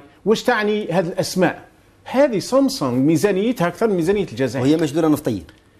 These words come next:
Speaker 1: ليس لها، ليس لها أي موارد طبيعية إلا قليل حاجات بسيطة هكذا، لا، ليست شيء. وكانت أصلًا دولة ف-، وهي لما قامت نهضتها بنات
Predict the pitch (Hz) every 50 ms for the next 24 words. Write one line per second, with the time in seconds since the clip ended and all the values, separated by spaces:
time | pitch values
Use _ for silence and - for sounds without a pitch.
0 | _ _ _ _ _ _ _ - 254 302 349 311 - - 294 285 294 277 233 240
1 | 233 226 214 202 190 175 - 156 196 226 - - 220 208 196 175 165 180 180 175
2 | - 254 277 302 302 320 294 262 247 220 202 190 190 185 185 185 202 233 254 262
3 | 247 220 196 214 226 - - - _ _ - 190 180 147 156 143 123 151 196 220
4 | 233 - - 277 285 277 262 262 233 - - 233 220 220 254 294 269 208 156 -
5 | - 170 170 208 - - 180 170 - - 214 202 - - 208 190 190 151 127 127
6 | 131 147 175 180 - - - - - - 160 160 - 180 - - - 123 98 -
7 | - - - _ - 269 285 - - 370 339 - - 294 285 - 311 302 262 208
8 | 254 269 240 220 - - 202 - - _ _ - 117 143 139 160 247 254 220 220
9 | 214 208 196 180 - 220 220 202 175 - 208 196 170 175 254 262 - 185 160 143
10 | 151 202 233 220 - -